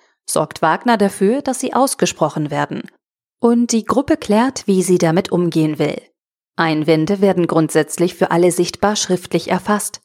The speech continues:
Und Wagner sorgt dafür, dass diese Einwände wirklich verstanden werden. Entscheidungen müssen fast gar nicht getroffen werden,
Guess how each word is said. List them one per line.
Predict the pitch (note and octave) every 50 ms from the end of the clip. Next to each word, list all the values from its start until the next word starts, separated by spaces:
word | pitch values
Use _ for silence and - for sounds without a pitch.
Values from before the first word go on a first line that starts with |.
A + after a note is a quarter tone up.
| _ _ _ _ _ _ _ _ _
Und | - G#3+ G#3+ G#3
Wagner | - G3+ C4 - - C#4+ C4+
sorgt | A3+ G#3 G#3 G#3+ A3 - -
dafür, | A3+ A3 - - A#3 A#3+ A#3
dass | - A3 G#3+ - -
diese | G#3+ G#3+ A3 - - -
Einwände | F3+ F3 F3 E3+ F3 E3+ F3+ F#3+ F#3 D#3
wirklich | E3 E3 D#3+ - E3+ E3 -
verstanden | - F#3 - - F3+ E3+ E3+ - - D#3+ D3+
werden. | D#3 D3+ D3+ - - - - _ _ _ _ _ _ _ _ _ _ - - - - - _ _ _ _ _ -
Entscheidungen | E3 D3+ - - - D3+ E3 A3 B3 A3 F#3 E3 D#3+
müssen | D#3+ D#3 - - D#3
fast | - - - - - -
gar | F3+ F#3+ A3
nicht | A3+ A3 -
getroffen | - E3 - - E3 D#3 - E3 D3
werden, | D3+ C#3+ C#3+ - - D#3 - -